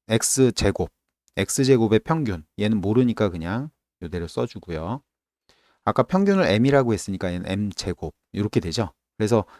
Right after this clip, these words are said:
제곱의 평균이, 이 식에서 제곱들의 평균이 분산 플러스 M 제곱이 됩니다. 그리고 그 M 제곱을 한 것들, X의 값들을 제곱한 거에다가 두 배하고 세, 삼을 더해줬으니까 이것들의 평균은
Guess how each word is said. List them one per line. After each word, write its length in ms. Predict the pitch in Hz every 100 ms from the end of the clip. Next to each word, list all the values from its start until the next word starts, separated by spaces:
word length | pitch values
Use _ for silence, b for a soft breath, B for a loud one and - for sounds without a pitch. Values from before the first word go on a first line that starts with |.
| _
제곱의 440 | - 113 139 165 160
평균이, 800 | 147 123 98 95 120 92 78 80 _ _ _ _ _ _
이 80 | 92
식에서 640 | - 131 123 92 90 131 -
제곱들의 680 | - 87 117 - 120 110 101
평균이 680 | 127 123 117 92 90 135 - _ _ _
분산 640 | - 113 117 131 139 147 - _
플러스 640 | 165 160 147 - 101 113 -
M 260 | 92 101
제곱이 340 | 113 143 120 95
됩니다. 400 | 82 80 82 80 _ _ _
그리고 180 | 117 110
그 160 | 139
M 200 | 110 135
제곱을 380 | 151 170 165 160
한 200 | 160 175
것들, 600 | 160 - - 120 92 85 _ -
X의 300 | 98 - 147
값들을 340 | 151 143 131
제곱한 400 | - 104 117 135
거에다가 320 | 120 107 104 -
두 240 | - 107
배하고 340 | 113 135 123 113
세, 220 | 147 139 -
삼을 400 | - - 190 180
더해줬으니까 840 | 101 98 90 - 87 - 95 76 _ - _ _ _ _ _ _ B B B -
이것들의 380 | 107 117 113 110
평균은 640 | 143 143 117 95 110 151